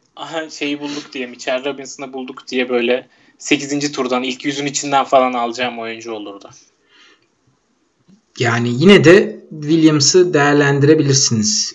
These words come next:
Speaker 2: e, son sıralardan. Düşünebilirsiniz diyelim.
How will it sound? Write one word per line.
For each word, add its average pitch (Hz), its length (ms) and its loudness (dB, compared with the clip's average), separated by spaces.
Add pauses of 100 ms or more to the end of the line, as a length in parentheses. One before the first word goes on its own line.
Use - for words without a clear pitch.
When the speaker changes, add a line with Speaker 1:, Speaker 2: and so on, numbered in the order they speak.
Speaker 2:
e, 104 400 -4
son 120 220 -4
sıralardan. 113 760 -2 (680)
Düşünebilirsiniz 135 1000 4
diyelim. 139 440 2